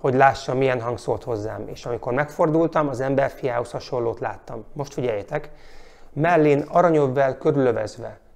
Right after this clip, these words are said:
feje és haja fehér volt, mint a hófehér gyapjú. Szeme, mint a tűz lángja. Hangja olyan, mint a nagy vizek zúgása. És tekintete olyan volt, mint amikor a nap teljes erő, erejével fénylik.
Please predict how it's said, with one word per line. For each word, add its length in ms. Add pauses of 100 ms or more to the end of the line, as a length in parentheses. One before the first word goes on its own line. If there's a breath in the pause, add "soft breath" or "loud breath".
(120)
feje 240
és 200
haja 200
fehér 440
volt, 280
mint 200
a 40
hófehér 520
gyapjú. 480 (520 soft breath)
Szeme, 380
mint 240
a 100
tűz 260
lángja. 500 (420 soft breath)
Hangja 420
olyan, 280
mint 240
a 40
nagy 240
vizek 300
zúgása. 600 (1600 soft breath)
És 140
tekintete 540
olyan 300
volt, 340
mint 220
amikor 320
a 60
nap 240
teljes 360
erő, 300
erejével 460
fénylik. 540